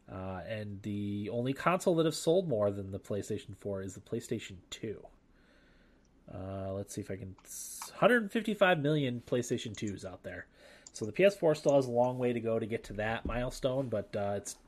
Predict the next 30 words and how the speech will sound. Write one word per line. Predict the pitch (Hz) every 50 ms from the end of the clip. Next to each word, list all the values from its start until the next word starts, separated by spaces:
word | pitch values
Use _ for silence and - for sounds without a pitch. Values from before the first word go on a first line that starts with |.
| _ - -
doing, | 143 143 151 156 156 131 -
done | 135 135 143 139
pretty | - 160 139
well | 120 113 107 104 -
for | - 95
itself. | 92 - - - 101 - - - -
So, | - - 90 92 98 - _ _ _ - - - - - - - - - - _ _ _ - -
uh, | 107 98 98 - -
congrats | - 117 107 107 113 117 113 - -
to | - 104
Sony | - - 110 104 107 101 95 95
on | 98 98
that. | 101 104 101 110 120 - -
I | 107
mean, | 101 95 95 95 95 92 -
they, | - 95 95 98 98 95 - -
you | - 110
know, | 104 104 101
came | - 139 139 147
out | 156 143 -
swinging | - - 143 143 131 107
when | 101 101 98 95
the | 98
new | 98 98 92
consoles | - 104 101 101 - 101 92 92
were | 95 90
announced, | 90 92 92 92 95 95 - - - 92
and, | 90 95 - - - - - - - - - _ _ _
uh, | 107 95 98 95 101 -
Xbox, | 120 120 - - - - 120 117 120 120 - - - - - - -